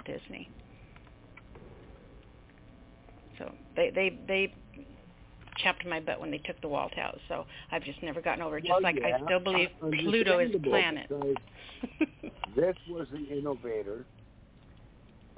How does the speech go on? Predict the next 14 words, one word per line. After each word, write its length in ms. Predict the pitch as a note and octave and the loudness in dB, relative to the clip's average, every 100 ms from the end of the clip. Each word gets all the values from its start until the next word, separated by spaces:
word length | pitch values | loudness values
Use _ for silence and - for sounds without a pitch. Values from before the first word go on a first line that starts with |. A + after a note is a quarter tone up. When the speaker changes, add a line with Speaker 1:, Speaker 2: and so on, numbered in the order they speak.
| - - G#2+ | -20 -16 0
Speaker 2:
This 180 | C3+ D3+ - | 2 2 -2
was 180 | E3+ D3 | -4 -2
the 80 | D#3+ | -6
guy 500 | C3 B2+ B2 A#2+ B2+ - | -6 -4 -2 -2 -4 -4
of 200 | B2+ G#2+ | -6 -4
imagination. 1040 | G#2+ G#2+ G#2 G2+ A#2 G#2+ F#2+ F2 - G2+ - - - - - - - - - - - - | -6 -6 -6 -6 -8 -4 -4 -6 -10 -14 -14 -20 -20 -20 -20 -20 -20 -20 -20 -20 -6 2
This 140 | D3 - | 2 2
was 180 | E3 C#3 | 0 0
the 80 | D3+ | -2
guy 320 | B2+ B2 B2+ | 2 4 4
that 160 | A#2+ A2+ - - | 2 -6 -10 -4
strived 640 | A#2+ C3 D3+ C#3 F2 D2+ - - - - - - - - - - - - - - - - - | 4 4 4 2 -2 -8 -12 -20 -20 -20 -20 -20 -20 -20 -20 -18 -18 -20 -20 -20 -20 -8 -2
to 80 | C3 | 2
go 240 | C#3 | 2